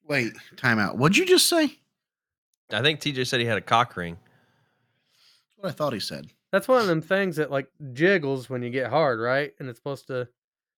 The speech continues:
Speaker 3: shake your penis. It's like a Tickle Me Elmo for your dick.
Speaker 2: Not a
Speaker 1: I have
Speaker 2: French
Speaker 1: no idea.
Speaker 2: tickler?
Speaker 3: I don't, it wasn't a condom, but no, anyways, it was given to me and my ex on our wedding, and I was like, "I'll use it."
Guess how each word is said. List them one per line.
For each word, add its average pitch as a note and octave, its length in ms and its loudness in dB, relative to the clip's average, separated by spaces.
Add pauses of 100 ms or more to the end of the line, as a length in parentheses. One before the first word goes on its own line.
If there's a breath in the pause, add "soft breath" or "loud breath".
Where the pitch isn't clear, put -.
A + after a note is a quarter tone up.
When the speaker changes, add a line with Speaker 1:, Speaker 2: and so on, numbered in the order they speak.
Speaker 3:
shake D#3 260 -4
your B2 80 -6
penis. D#3+ 560 -6 (1200)
It's - 60 -8
like D3+ 140 -2
a - 40 -2
Tickle D3+ 320 -2
Me C#3+ 140 0
Elmo D3 320 0
for D3 120 -6
your C3 140 -4
dick. D3+ 380 -6 (400)
Speaker 2:
Not C3 60 -4
a A#2+ 40 0
Speaker 1:
I G#2+ 40 0
have B2 80 -8
Speaker 2:
French B2 140 2
Speaker 1:
no G#2+ 60 4
idea. A2+ 180 2
Speaker 2:
tickler? D#3+ 260 -6 (920)
Speaker 3:
I G#2+ 80 -12
don't, G#2+ 320 -14 (220)
it B2 100 -10
wasn't D3+ 220 -6
a B2+ 40 -10
condom, C3+ 540 -6 (240)
but C3 200 0 (400 soft breath)
no, F3+ 220 8
anyways, D#3 540 4
it C#3+ 220 -6 (180)
was B2 140 -10
given F3+ 300 2
to C3+ 120 -12
me D3+ 240 -2
and C#3 100 -4
my C3 140 -4
ex C#3 440 -4
on A#2+ 200 -8
our A#2 120 -6
wedding, B2 300 -4 (340)
and C3 80 -10
I - 0 -
was A#2 80 -8
like, A#2 160 -14
"I'll F#3 120 -6
use G3 320 -8
it." B2+ 180 -6